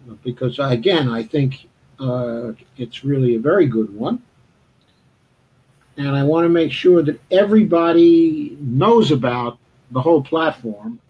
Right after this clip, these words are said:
uh, everybody watching. Okay,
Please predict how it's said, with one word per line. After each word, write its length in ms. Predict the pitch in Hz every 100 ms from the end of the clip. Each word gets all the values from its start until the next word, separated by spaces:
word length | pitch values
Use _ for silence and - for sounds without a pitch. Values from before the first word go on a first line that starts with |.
| -
uh, 120 | 113 110 _ -
everybody 500 | 139 139 131 131 127
watching. 560 | 120 143 151 - 113 - _ _ _ _ _ _ _ _ _ _ _ _ _ _ _ _ _
Okay, 360 | 139 131 131